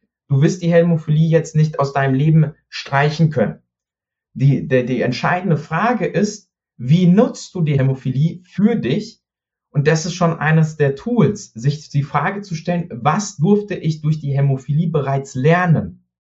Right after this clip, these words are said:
Neben der Frage eben, was oder wie kann ich die Hämophilie für mich nutzen, ist, finde ich, eine tolle Möglichkeit, sich das vor Augen zu führen, einen Zettel zu nehmen, vielleicht auch ein kleines schönes Büchlein und eine kleine Dankbarkeitsliste zu machen.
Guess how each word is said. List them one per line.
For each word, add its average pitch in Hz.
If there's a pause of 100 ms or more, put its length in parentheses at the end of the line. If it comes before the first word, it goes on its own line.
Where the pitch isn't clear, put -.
Neben 156
der -
Frage 185 (400)
eben, 135 (180)
was 117 (120)
oder 123
wie 156
kann 160
ich 147 (100)
die 117
Hämophilie 135
für 156
mich 127
nutzen, 202
ist, -
finde 156
ich, -
eine 151
tolle 170
Möglichkeit, 156
sich 147
das 131
vor 117
Augen 202
zu 175
führen, 170
einen 135
Zettel 202
zu 185
nehmen, 170
vielleicht 147
auch 127
ein 127
kleines 135
schönes 117
Büchlein 190 (340)
und 160
eine 165
kleine 156
Dankbarkeitsliste 143
zu -
machen. 98